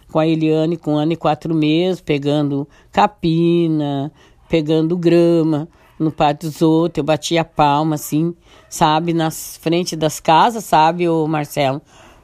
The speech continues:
Pra... Eu nunca pedi um pedaço de pão pra ninguém,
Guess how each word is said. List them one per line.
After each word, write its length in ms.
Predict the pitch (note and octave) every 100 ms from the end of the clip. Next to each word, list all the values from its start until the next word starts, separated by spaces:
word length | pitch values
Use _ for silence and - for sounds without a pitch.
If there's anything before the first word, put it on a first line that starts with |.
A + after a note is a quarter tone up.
| _
Pra... 360 | E3+ D#3+ D#3 D3+ -
Eu 160 | F3+
nunca 200 | A3+ D4
pedi 300 | D#4 B3+ G#3
um 100 | A#3
pedaço 440 | G#3+ F#3+ F3 E3+ D#3+
de 120 | D#3+
pão 260 | - D#3 D#3
pra 160 | D#3
ninguém, 540 | D3 D3 C#3+ D3 G3+